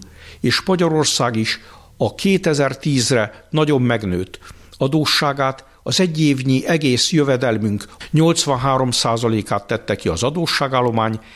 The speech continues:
ezt lecsökkentettük hatvannyolc százalékra jelenleg. Tehát egy pénzügyi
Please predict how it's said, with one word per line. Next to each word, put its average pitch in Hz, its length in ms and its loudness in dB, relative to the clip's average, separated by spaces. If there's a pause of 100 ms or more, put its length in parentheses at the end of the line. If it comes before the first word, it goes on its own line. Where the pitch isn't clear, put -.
(220)
ezt - 220 -2
lecsökkentettük 117 1080 -2 (400)
hatvannyolc 98 760 -2
százalékra 101 960 -2 (160)
jelenleg. 87 600 -2 (320)
Tehát 113 200 -4
egy 120 180 -4
pénzügyi 113 680 0